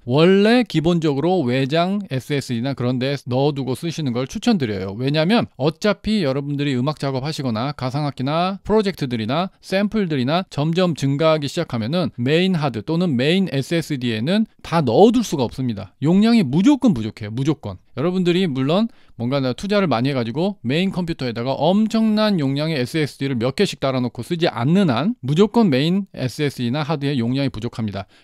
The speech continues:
그렇기 때문에 애시당초 처음부터 샘플 라이브러리 같은 거는 외장 하드나 외장 에스에스디에다 넣어두면 편할 거예요.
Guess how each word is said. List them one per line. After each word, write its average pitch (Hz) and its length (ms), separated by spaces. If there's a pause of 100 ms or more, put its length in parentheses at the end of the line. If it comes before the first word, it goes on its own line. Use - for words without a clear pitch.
그렇기 208 260
때문에 156 500
애시당초 175 600
처음부터 202 680 (140)
샘플 233 300
라이브러리 175 520
같은 123 240
거는 143 200
외장 156 320
하드나 160 240
외장 131 360 (100)
에스에스디에다 135 680
넣어두면 135 440
편할 220 300
거예요. 170 500